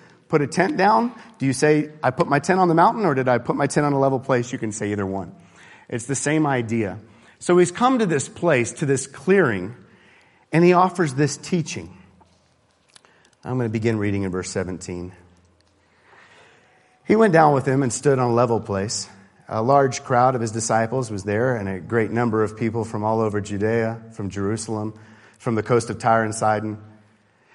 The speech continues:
who had come to hear him and to be healed of their diseases. Those troubled by evil spirits were cured, and the people all tried to touch him,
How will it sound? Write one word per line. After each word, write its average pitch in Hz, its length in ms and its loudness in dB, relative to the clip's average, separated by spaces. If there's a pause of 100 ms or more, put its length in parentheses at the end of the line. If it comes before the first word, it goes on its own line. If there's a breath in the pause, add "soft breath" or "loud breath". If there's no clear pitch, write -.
(100)
who 123 120 2
had 123 180 0
come 151 300 2
to 135 100 -4
hear 123 420 -2
him 110 340 -4
and 98 140 -6
to 92 60 -6
be 95 100 -4
healed 101 460 -2
of 85 80 -8
their 101 100 -2
diseases. 95 800 -6 (520 soft breath)
Those 135 220 2
troubled 175 380 2
by 127 180 6
evil 135 160 2
spirits 131 560 -2
were 120 80 -2
cured, 123 480 0
and 117 100 0
the 107 60 -2
people 117 680 0 (280 loud breath)
all 147 180 4
tried 127 460 0
to 104 100 2
touch - 420 -8
him, 87 280 -6